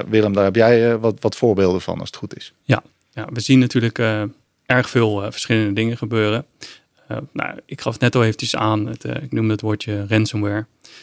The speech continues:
Speaker 2: En, ehm, d-, dat, dat heeft gewoon wel extreem toegenomen de, de laatste jaren eigenlijk. Ehm, maar vergeet ook niet de, de, de business e-mail compromises, dus gewoon de, de, de e-mail hacks.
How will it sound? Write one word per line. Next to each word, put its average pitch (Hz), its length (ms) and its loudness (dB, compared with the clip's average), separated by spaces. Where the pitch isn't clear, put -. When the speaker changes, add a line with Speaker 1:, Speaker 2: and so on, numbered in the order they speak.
Speaker 2:
En, 110 460 2
ehm, 107 420 0
d-, 139 120 -10
dat, 143 160 4
dat 139 180 2
heeft 131 280 2
gewoon 113 320 0
wel 107 240 2
extreem 117 440 0
toegenomen 101 720 -4
de, 107 340 -6
de - 100 -6
laatste 104 500 0
jaren 101 400 -2
eigenlijk. - 460 -12
Ehm, 113 500 4
maar 123 160 2
vergeet - 260 2
ook 127 180 4
niet 117 220 4
de, 107 200 -2
de, 104 300 -4
de - 100 -8
business 123 440 0
e-mail 127 300 4
compromises, 107 680 -2
dus - 140 -8
gewoon 104 300 -8
de, - 160 -8
de, 120 160 -12
de - 220 -4
e-mail 117 240 4
hacks. - 320 -8